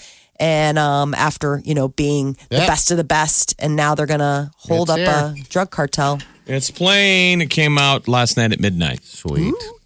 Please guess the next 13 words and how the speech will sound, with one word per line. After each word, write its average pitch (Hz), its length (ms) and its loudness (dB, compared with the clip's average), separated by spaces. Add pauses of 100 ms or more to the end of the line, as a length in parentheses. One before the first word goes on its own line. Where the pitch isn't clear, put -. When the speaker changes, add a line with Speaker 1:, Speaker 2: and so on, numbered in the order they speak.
(440)
Speaker 1:
It 214 120 2
looks 247 200 0
really 185 200 0
good. 170 220 -2
I 139 60 -2
saw 196 220 2
the 180 80 -6
trailer 160 500 0
last 143 400 0
week, 143 300 -2
and 135 140 -2
it 127 100 -2
definitely, 131 680 -4